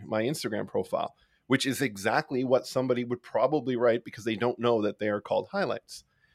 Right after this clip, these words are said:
If the blog post and the YouTube videos are, you know, indexed for that,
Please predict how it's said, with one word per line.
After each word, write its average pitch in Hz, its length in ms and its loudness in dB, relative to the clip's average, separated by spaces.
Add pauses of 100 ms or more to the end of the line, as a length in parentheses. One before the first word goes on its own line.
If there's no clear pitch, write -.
(540)
If - 80 -14
the 131 100 6
blog 120 420 8
post 170 420 4
and 113 120 -2
the 104 160 -6
YouTube 151 380 -2
videos 117 640 4
are, 107 400 4
you 110 80 -6
know, 101 120 -4 (100)
indexed 160 520 2
for 110 140 -4
that, 92 340 0